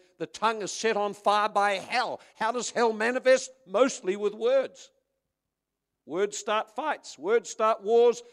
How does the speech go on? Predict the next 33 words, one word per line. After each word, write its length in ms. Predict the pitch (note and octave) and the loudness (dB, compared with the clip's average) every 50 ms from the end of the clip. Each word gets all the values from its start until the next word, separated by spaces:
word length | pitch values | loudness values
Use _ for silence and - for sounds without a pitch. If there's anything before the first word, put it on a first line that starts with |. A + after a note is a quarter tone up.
| _ _ | _ _
Words 300 | - F3+ G#3+ A3 F#3 D#3 | 2 4 4 4 4 0
break 280 | C#3 - G#3+ A3+ A3 - | -2 0 0 0 2 2
up 200 | G#3 A3 - - | 0 -2 0 0
relationships. 800 | G#3+ G3+ G#3 A3+ A3+ - - G#3 G#3 - G#3 A3+ A3+ - - - _ _ _ - | 0 2 2 0 -2 -4 -8 -14 -10 -4 -4 -4 -4 -4 -10 -18 _ _ _ -4
Words 320 | C#3 F3 G#3 G#3+ D3+ D3 | 0 2 2 2 2 -2
build. 320 | D3+ F#3 G#3 A3 A3+ A3 | 2 4 6 6 6 6
Words 220 | G3+ G#3 G#3+ G#3 - | 4 2 2 0 -4
create. 280 | - - B3 B3 G3 | -6 -4 -4 -4 -4
There's 180 | - E3+ D#3+ - | -6 -8 -10 -6
all 220 | - G3+ G#3+ G#3+ | -4 -2 -2 -2
these 200 | A3+ A3+ - - | -4 -6 -10 -10
things 160 | G#3+ G#3 G3 D#3 | -10 -10 -10 -8
that 80 | F3+ | -8
words 240 | F3 F#3 F#3 F3 - | -6 -6 -6 -8 -8
can 160 | - F#3+ F3 | -10 -10 -8
do. 100 | D#3 C#3 | -8 -8
Death 220 | A#2 D3 D3+ D3+ D3 | -4 -4 -4 -4 -4
and 80 | C#3 | -4
life 200 | C#3+ C#3+ C3+ C#3 | -4 -4 -4 -4
in 60 | D3 | -8
the 80 | C#3 C3 | -12 -8
power 200 | B2+ C3 C3 B2+ | -4 -2 -2 -2
of 40 | B2+ | -2
the 80 | C#3 | -4
tongue. 260 | B2 - C#3 B2 F#2 - - - - - _ _ - | -6 -6 -8 -8 -8 -10 -18 -20 -20 -20 _ _ -8
And 140 | D3+ D#3 D3 | -6 -6 -4
so, 300 | - F3+ F3 F3 F3 D#3 | 0 2 2 4 4 2
um, 340 | E3 C#3+ C3+ C3 C3 B2+ A#2+ - D3+ | 2 2 0 0 -4 -8 -14 -8 -2
words 300 | E3+ G3 F#3+ F3+ F#3+ - | -2 0 -2 -2 -4 -4
have 160 | D3 D3 - | -6 -4 -4
a 40 | C#3+ | -6
huge 300 | D#3+ B3+ D4+ A#3+ - G#3 | -6 -6 -8 -6 -6 -10
effect. 300 | - - C3 G2+ - | -10 -8 -8 -10 -10